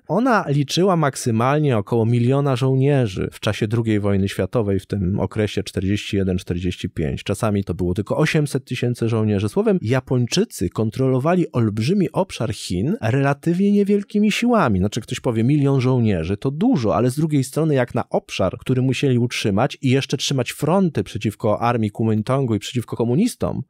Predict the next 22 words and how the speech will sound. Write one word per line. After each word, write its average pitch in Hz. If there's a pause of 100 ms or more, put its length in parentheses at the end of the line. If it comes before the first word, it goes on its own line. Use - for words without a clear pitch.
w 98
tym 117
rejonie 110
Jenan, 113
to 135
wszystko -
powodowało, 151
że 151
Japończycy 139
byli 127 (100)
panami 95
portów, 131
wybrzeża, 107
głównych 95
dróg, 135
linii 123
kolejowych, 110
miast, 107
a 139
na 170
prowincji 156
nie. 156